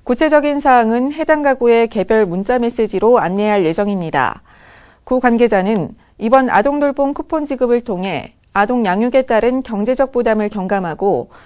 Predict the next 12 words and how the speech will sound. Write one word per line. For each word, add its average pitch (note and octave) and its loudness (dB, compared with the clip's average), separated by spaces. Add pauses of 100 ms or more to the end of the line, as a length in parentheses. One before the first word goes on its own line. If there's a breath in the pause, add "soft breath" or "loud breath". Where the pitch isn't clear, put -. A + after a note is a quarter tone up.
(140)
코로나 D#4 0
일구로 B3+ 2
위축된 B3 0
지역 A#3+ 0
경제를 G#3+ 0
활성화하는 C4+ 0
데 A3+ 0
도움이 A#3 0
될 F#3 -4
것으로 A3 0
기대한다고 G#3 -2
말했습니다. E3 -4